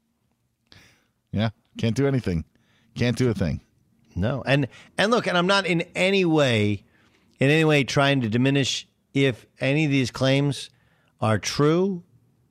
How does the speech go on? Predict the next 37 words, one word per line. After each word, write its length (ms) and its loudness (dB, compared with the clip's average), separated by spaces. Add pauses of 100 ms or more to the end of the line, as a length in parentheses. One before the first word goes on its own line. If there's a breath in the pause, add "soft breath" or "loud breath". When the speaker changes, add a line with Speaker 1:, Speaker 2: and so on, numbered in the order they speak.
Speaker 2:
the, 80 -10
the, 960 -2
the 140 -4
emotional 520 0
damage 460 0
done 320 2
to 340 2 (420)
these 180 -2
women. 420 0 (320 soft breath)
Not 100 0
in 60 -2
any 60 2
way. 180 2 (180 loud breath)
I 80 2
just, 180 0
I 80 2
have 120 2
no 180 4
idea. 400 0
I 100 -2
don't 140 2
know 120 4
anything. 420 2
Like, 280 0
I'm 120 0
not 260 0
gonna 140 0
pretend 560 0 (280 loud breath)
to 100 -2
know 160 4
anything 400 2
about 220 2
anything. 440 0 (680 soft breath)
We, 180 2
I 120 2
do 120 2
sports, 580 -2